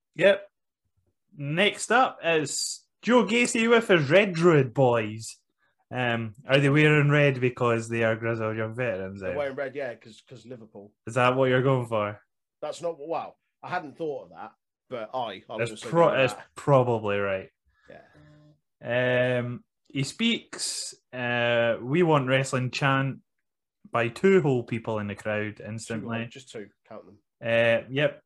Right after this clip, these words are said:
Speaker 1: A "Shut the hell up" chant gets louder and louder as he continues to speak nonsense. Gacy gets louder to fight it. Fair play to him, fighting back.
Speaker 2: Aye.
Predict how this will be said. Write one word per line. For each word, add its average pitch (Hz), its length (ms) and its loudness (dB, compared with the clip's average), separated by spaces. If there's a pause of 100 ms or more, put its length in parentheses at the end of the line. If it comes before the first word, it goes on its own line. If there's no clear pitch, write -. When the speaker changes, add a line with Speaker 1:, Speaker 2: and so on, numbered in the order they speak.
(140)
Speaker 1:
A 120 60 -8
"Shut - 260 2
the 139 60 2
hell 135 220 4
up" 127 180 0
chant 139 420 0
gets 117 220 -6
louder 127 300 2
and 120 80 -2
louder 123 500 0
as 113 160 -6
he 110 100 -8
continues 120 500 -4
to 113 120 -10
speak - 300 -14
nonsense. 120 580 -6 (360)
Gacy 208 400 2
gets 131 260 0
louder 127 360 2
to 117 140 -8
fight 151 260 -2
it. 139 220 0 (160)
Fair 202 200 2
play 113 260 -6
to 110 220 -4
him, 107 120 -6
fighting 117 380 -4
back. 101 240 0 (400)
Speaker 2:
Aye. 120 340 -4